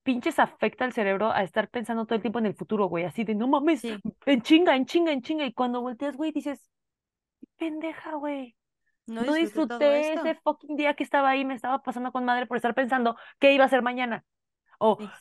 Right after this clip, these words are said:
Speaker 1: no, o sea, estoy en el antro y no estoy tomándome esta cuba a gusto por la pinche cruda de mañana, y ya que estás al día siguiente dices, "Puta madre, debí de haber tomado más stories". No lo sé, es como,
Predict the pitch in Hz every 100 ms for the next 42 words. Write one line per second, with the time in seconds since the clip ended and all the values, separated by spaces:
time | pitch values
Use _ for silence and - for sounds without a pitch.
0 | - 262 277 - 226 220 - _ 240 269
1 | 269 269 269 233 269 240 233 226 269 220
2 | 247 240 247 247 247 226 240 240 240 226
3 | 262 - 208 202 - _ _ 277 269 277
4 | 277 247 233 233 233 240 240 226 226 -
5 | 208 202 262 254 262 240 226 233 247 240
6 | 254 214 240 233 220 220 _ - 269 262
7 | 240 226 220 226 - - _ 202 233 233
8 | 214 214 208 208 214 - 214 165 - _
9 | _ 202 208 190 165 - 202 175 - -